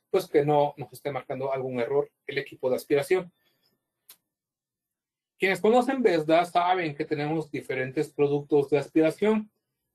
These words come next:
desde el equipo más pequeño, que es el detector Vesda Laser Focus, hasta el equipo B P de cuatro tubos, o la tecnología Scanner, que aunque es de cuatro tubos, me puede decir a través de sus válvulas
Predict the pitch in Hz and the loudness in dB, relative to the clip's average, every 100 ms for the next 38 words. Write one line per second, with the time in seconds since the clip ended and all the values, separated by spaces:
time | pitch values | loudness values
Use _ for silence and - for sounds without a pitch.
0 | _ 139 120 120 127 - 175 147 165 170 | _ -4 -2 -4 -6 -6 -2 0 0 0
1 | 160 185 156 139 151 143 131 - 131 127 | 0 0 0 -2 0 0 0 0 -2 0
2 | 131 143 151 170 165 208 202 190 214 214 | 2 2 2 2 2 2 2 0 0 -4
3 | _ _ 185 190 - 185 170 147 - 165 | _ _ 0 0 2 2 4 0 -2 -6
4 | - 139 165 139 170 190 - 180 147 127 | 0 -2 -2 -2 2 2 2 0 0 0
5 | 156 165 175 220 190 202 - _ _ _ | 0 0 0 2 2 0 -4 _ _ _
6 | 214 240 226 156 151 143 151 202 202 - | 4 6 4 0 -6 -4 0 0 0 -10
7 | - - 202 165 160 175 _ _ _ _ | -16 -2 0 2 -2 -4 _ _ _ _
8 | _ - 202 165 - 135 127 - 147 175 | _ 0 2 2 -4 -10 -8 -2 -2 -2
9 | 185 185 196 226 170 170 - _ _ _ | -2 -2 0 -2 -2 -4 -6 _ _ _
10 | - 143 190 202 196 - 208 180 - - | -10 0 2 4 2 0 0 0 -2 -4
11 | 131 127 139 156 170 165 - 147 143 202 | -4 -2 -2 0 0 -2 -4 -6 0 2
12 | 156 160 156 - | 2 0 0 -4